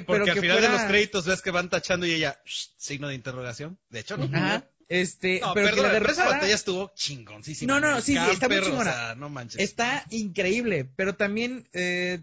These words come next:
Speaker 1: siento que era, o sea, que daba como para muchísimo más, este, una batalla con ella,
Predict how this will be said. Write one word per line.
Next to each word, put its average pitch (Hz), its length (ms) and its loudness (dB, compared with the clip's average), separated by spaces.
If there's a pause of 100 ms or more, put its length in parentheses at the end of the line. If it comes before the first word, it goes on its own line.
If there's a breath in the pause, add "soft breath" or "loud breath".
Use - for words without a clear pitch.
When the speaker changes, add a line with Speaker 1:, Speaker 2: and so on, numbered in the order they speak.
Speaker 1:
siento 220 460 -6
que 208 80 -2
era, 208 400 0
o 165 80 -8
sea, 180 260 -4
que 165 100 -8
daba 226 280 0
como 196 240 -6
para 170 260 -2
muchísimo 185 840 -6
más, 190 380 -4
este, 170 440 -6
una 185 200 -2
batalla 190 320 -2
con 156 180 -6
ella, 190 280 -2